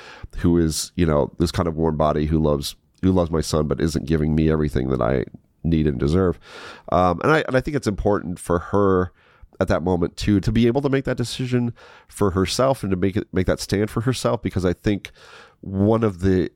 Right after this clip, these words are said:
issues this film could have had a little bit more for me is, is that she would just be kind of one of the people that were, were sort of making him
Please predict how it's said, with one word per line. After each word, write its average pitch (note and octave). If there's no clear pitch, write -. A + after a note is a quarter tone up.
issues A2+
this G2+
film G2+
could D3+
have D#3
had E3
a E3
little D#3+
bit D3+
more C#3+
for D3
me C3+
is, G2+
is F#2+
that G2
she A2
would G2
just -
be F2+
kind F2+
of E2
one F#2
of F2
the D#2+
people F2
that D#2+
were, E2
were E2+
sort F2
of D2
making E2
him D2